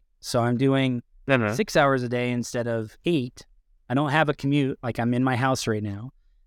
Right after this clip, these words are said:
Speaker 1: I work from home. And so a lot of my other time, like the three to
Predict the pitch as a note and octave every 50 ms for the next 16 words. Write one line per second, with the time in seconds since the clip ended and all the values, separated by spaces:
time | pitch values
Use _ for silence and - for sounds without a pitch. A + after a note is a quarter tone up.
0 | _ _ - B2 A2+ B2 C3 - - - C3 B2 C3 D3 C#3 A2+ G#2 G#2 A2 -
1 | - C3 C3 - - - C#3+ C#3 C3+ C3 C3+ - _ _ _ _ _ - C3+ C3
2 | B2 B2 C3 D3+ E3 E3+ D#3+ C#3 - - _ - D3 C3 - B2+ B2+ C3 - -
3 | C#3 C3 C3+ C3 A#2 - - C#3+ C#3 C#3 C3+ B2+ B2+ B2 B2 A#2 A2 - - -
4 | A#2+ B2+ - - - - B2+ B2+ C#3+ D3 C#3+ C#3 C3 B2+ B2